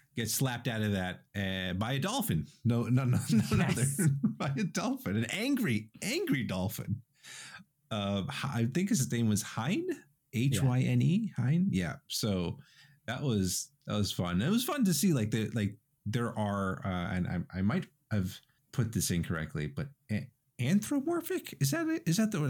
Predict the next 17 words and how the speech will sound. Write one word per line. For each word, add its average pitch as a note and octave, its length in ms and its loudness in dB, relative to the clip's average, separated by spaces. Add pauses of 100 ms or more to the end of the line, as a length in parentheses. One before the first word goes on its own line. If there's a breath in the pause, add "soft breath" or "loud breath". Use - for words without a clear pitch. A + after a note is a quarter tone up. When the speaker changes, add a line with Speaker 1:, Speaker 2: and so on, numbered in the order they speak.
(120)
Speaker 1:
when C3 180 4
there's A#2 300 2
animals C3+ 420 4
that G2+ 100 0
have G2 240 0
human-like A2+ 840 2 (160)
characteristics A#2+ 760 -2
or C#3 240 -4 (320)
that - 60 0
are - 60 2
Speaker 2:
Yeah, - 60 4
Speaker 1:
human? A2 320 2
Speaker 2:
anthropomorphic. G3 500 0
Speaker 1:
Anthropomorphic. G#2 560 -2
Anthropomorphic. F#2 520 -2
Okay. E2+ 200 -4 (240 loud breath)
Yes. - 320 -4